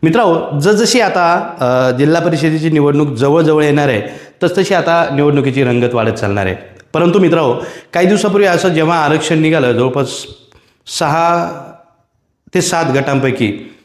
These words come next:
जवळपास अकोले तालुक्यामधले पाच गट हे सगळे आरक्षित झालेले आहेत आणि एक जो धामंगा आवरीचा गट आहे, तो महिलेसाठी खुला झालेला आहे.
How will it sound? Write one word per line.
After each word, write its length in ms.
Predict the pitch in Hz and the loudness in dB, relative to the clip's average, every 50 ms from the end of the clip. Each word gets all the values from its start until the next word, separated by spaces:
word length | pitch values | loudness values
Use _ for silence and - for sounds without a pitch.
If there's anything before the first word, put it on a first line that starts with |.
| _ _ _ _ - 120 | _ _ _ _ -4 -2
जवळपास 360 | 123 135 139 139 156 151 147 | 0 0 0 0 0 0 0
अकोले 280 | 147 131 - 139 139 139 | -2 -2 0 2 0 2
तालुक्यामधले 560 | 135 135 127 120 127 123 113 127 113 117 127 | 2 2 0 0 0 0 -2 -2 -2 -2 -2
पाच 280 | 131 - 131 123 120 113 | -2 -2 -2 -2 -2 0
गट 180 | 110 117 123 117 | 0 0 -2 -2
हे 140 | 104 107 101 | -2 -4 -4
सगळे 220 | - - 110 113 | -2 -2 -2 -2
आरक्षित 380 | 113 101 101 110 110 - - 131 | 0 0 -2 -2 -2 -2 -4 -4
झालेले 320 | 113 110 107 110 107 107 | -2 0 0 0 2 0
आहेत 120 | 104 101 - - - - - - - | 0 -2 -4 -8 -16 -18 -20 -18 -8
आणि 160 | - 123 139 - | -4 -2 -2 0
एक 240 | - 165 185 196 190 | 0 0 2 2 2
जो 140 | 170 180 180 | 2 2 2
धामंगा 340 | 175 151 147 151 147 151 143 | 2 2 2 2 2 2 2
आवरीचा 380 | 135 127 127 123 120 - 123 | 2 2 0 0 0 -2 -4
गट 240 | 113 104 113 110 113 | -4 -2 -4 -4 -4
आहे, 240 | 98 95 92 - - - - - _ _ _ - | -6 -8 -8 -12 -18 -20 -20 -20 _ _ _ -2
तो 160 | 156 156 156 | -2 0 2
महिलेसाठी 1040 | 156 156 143 139 139 135 139 147 139 139 123 104 113 113 117 123 117 - - - - - - - | 4 2 2 4 2 2 2 2 2 0 -2 -2 0 0 0 -2 -2 -6 -12 -18 -20 -20 -20 -16
खुला 260 | - - 135 131 123 110 | -6 -2 0 0 0 0
झालेला 320 | 104 98 98 101 98 104 | 0 0 0 0 -2 -2
आहे. 140 | 98 95 | -4 -8